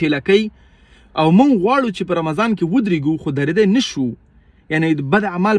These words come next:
پرېښودی نه شو، ځکه چې کوم ټیله موږ ته راکړل شوې ده، هغه ټیلې فشار اوس هم وي. بدون د شک حدیث رسول الله صلی الله علیه وسلم چې په روژې میاشت کې شیطانان تړل شوي وي، په زنځیر کې وي. لیکن بیا هم ولې موږ غلط کارونه کوو؟ بیا ولې موږ بعضې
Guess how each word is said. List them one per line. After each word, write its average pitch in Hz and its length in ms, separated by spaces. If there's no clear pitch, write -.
پرېښودی 165 400
نه 220 100
شو، 170 120
ځکه 180 180
چې 147 160
کوم 143 180
ټیله 214 200
موږ 196 140
ته 175 100
راکړل 127 240
شوې 175 200
ده، 139 60
هغه 147 240
ټیلې 180 180
فشار 151 240
اوس 139 180
هم 117 140
وي. 107 100
بدون 285 300
د 208 80
شک 185 300
حدیث 180 340
رسول 180 240
الله 175 300
صلی 160 160
الله 165 360
علیه 160 220
وسلم 165 420
چې 147 120
په 131 100
روژې 139 200
میاشت 175 240
کې 151 100
شیطانان 151 560
تړل 143 260
شوي 190 180
وي، 151 140
په 123 100
زنځیر 135 340
کې 139 140
وي. 113 100
لیکن 302 320
بیا 285 160
هم 302 160
ولې 226 220
موږ 196 160
غلط 156 260
کارونه 131 340
کوو؟ 135 180
بیا 247 140
ولې 202 220
موږ 165 160
بعضې 147 180